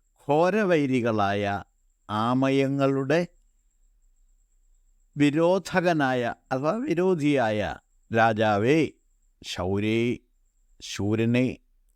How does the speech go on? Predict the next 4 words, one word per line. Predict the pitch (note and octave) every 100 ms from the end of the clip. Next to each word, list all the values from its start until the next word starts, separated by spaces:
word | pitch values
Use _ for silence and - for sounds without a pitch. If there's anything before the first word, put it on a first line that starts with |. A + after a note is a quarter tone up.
| _ _ _ _ _ _ _ _ _ _ -
ഹംസാതിരമ്യ. | - C#3+ D#3+ D#3+ - D#3+ E3 F#3 F#3+ F3+ D3+ A#2+ F#2 C2+ - _ _ _ _ _ _ _ _ _ _
ഹംസാതിരമ്യ | - - D3+ - D#3 E3 F3 E3+ E3 E3+ F3
എന്ന | F3 D#3+
പദത്തെ | D3+ C3+ B2 B2 G2 G2